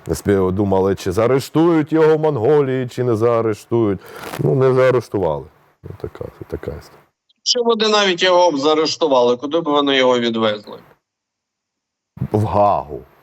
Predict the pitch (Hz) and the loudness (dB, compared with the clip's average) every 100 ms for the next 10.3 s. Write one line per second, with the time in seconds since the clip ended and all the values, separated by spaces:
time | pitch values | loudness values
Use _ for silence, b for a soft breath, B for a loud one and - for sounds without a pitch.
0 | - 101 131 127 135 123 104 87 82 73 | -8 -2 0 2 4 4 2 -2 -8 -8
1 | 90 107 113 87 73 73 73 _ _ _ | -2 0 0 -2 -4 -10 -18 _ _ _
2 | _ - 131 123 _ _ _ _ _ - | _ -8 -4 -4 _ _ _ _ _ -16
3 | B 120 139 165 190 - 185 139 135 117 | B 2 4 4 2 0 -2 0 0 -2
4 | B B - 104 117 127 123 160 139 - | B B -2 0 0 0 0 0 -2 -2
5 | 120 117 110 - 120 110 95 90 110 113 | 0 2 2 0 0 2 2 0 -2 -2
6 | 117 - 123 104 95 87 B B - 92 | -2 0 2 2 0 -6 B B 0 2
7 | 92 95 95 101 101 - 101 98 113 - | 4 2 0 -2 -2 0 0 2 -2 0
8 | 120 117 87 82 67 92 90 87 87 78 | 0 0 -2 -4 -6 -6 -4 -2 0 -2
9 | 73 76 - 85 107 95 78 - 101 98 | -4 -8 -6 0 0 0 -4 -8 -2 0
10 | 98 170 | 2 2